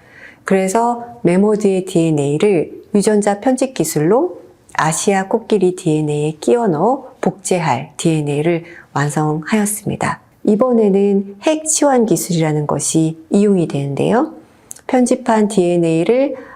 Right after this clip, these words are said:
아시아 코끼리 난자세포에 원래 핵 대신 그 디엔에이로 치환을 하고 배아세포로 발달을 시킵니다. 그리고 나서 그 배아를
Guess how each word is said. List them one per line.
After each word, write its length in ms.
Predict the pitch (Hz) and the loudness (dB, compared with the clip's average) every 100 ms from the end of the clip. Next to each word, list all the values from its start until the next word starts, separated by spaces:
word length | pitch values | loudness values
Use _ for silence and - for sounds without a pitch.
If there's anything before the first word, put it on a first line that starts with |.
| - | -8
아시아 440 | - 160 - 185 180 | -4 -2 0 0 -2
코끼리 760 | 185 - - 180 214 240 240 - | -6 -4 0 2 2 0 -6 -8
난자세포에 1120 | - 147 170 190 196 165 - 147 185 175 - - - - - | -2 0 2 0 -2 -4 -4 0 2 2 -2 -8 -20 -6 0
원래 400 | 175 190 196 196 | 2 2 0 0
핵 320 | 285 277 - | 0 -2 -4
대신 840 | 147 139 - 151 208 330 - - - | -2 -2 0 2 2 2 -2 -20 -12
그 580 | - 185 180 175 165 - - - | -2 0 2 0 -2 -8 -14 -2
디엔에이로 640 | 175 165 151 143 151 156 | 2 2 2 0 0 -2
치환을 480 | - - 269 233 185 | -2 0 2 2 2
하고 720 | - 135 185 262 403 - - - _ | -2 -2 2 2 0 -6 -16 -20 _
배아세포로 880 | 165 165 175 175 - - 190 254 269 | 0 0 0 -2 -2 0 2 0 -2
발달을 400 | - 127 151 147 | -4 -2 -2 -2
시킵니다. 640 | 151 - - 262 170 135 - - _ _ _ _ | -4 -6 0 0 0 -2 -8 -16 _ _ _ _
그리고 400 | - 196 202 202 | -2 0 2 2
나서 720 | 180 131 - 220 262 - - - | 2 0 0 0 0 -2 -10 -2
그 240 | 196 190 | 0 0
배아를 720 | 196 151 147 185 202 139 - | 0 0 0 2 2 0 -8